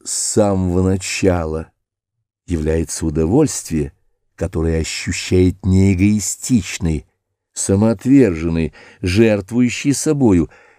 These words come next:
это удовольствие жестокости. Этим сказано пока довольно по поводу происхождения неэгоистического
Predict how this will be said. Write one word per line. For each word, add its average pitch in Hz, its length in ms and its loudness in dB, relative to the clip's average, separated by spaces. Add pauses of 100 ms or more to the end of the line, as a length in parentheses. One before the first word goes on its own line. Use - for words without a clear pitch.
(200)
это 80 340 0
удовольствие 87 840 -2
жестокости. - 920 -6 (1700)
Этим 208 400 0
сказано 185 500 0
пока 160 300 0
довольно 123 720 4
по 92 120 -4
поводу 90 360 2
происхождения 90 880 2
неэгоистического 101 1700 2